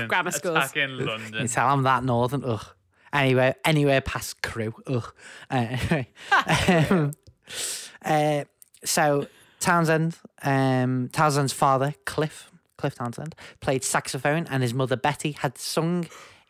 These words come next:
Speaker 3: uh, in the entertainment division of the Royal Air Force, uh, during World War Two, and both supported their son's interest in rock and roll. So Townsend, I feel like Townsend and Daltrey specifically are the two driving forces behind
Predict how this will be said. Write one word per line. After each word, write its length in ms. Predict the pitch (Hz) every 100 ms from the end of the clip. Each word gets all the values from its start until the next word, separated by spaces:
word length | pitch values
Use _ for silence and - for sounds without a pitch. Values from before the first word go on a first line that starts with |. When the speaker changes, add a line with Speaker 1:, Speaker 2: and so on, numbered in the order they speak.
| -
Speaker 3:
uh, 40 |
in 240 | 147 143 151
the 120 | 143
entertainment 640 | 160 - 147 147 151 175
division 440 | - 170 180 196 196
of 80 | 139
the 100 | -
Royal 280 | 139 135 131
Air 120 | 135
Force, 380 | - 185 - - _ _ _ - - -
uh, 120 | 123
during 240 | 120 135 127
World 240 | 127 127
War 160 | 120 117
Two, 280 | - 160 160 - -
and 160 | - 127
both 260 | 160 170 -
supported 600 | - 151 - 156 - 135
their 120 | 135
son's 340 | - 143 143
interest 420 | 131 135 147 127 -
in 160 | 127 117
rock 200 | 127 -
and 120 | 123
roll. 300 | 113 113 123 - - -
So 180 | - 131
Townsend, 520 | - 165 165 156 151
I 40 |
feel 260 | 143 180 180
like 160 | 160 -
Townsend 540 | 151 147 143 143 127
and 240 | 117 117 117
Daltrey 420 | 131 127 139 123
specifically 680 | - 127 - 123 127 135
are 100 | 117
the 120 | 107 113
two 340 | - 127 113 - - -
driving 460 | 123 120 123 113
forces 520 | 113 117 113 110 123 113
behind 480 | 110 120 113 110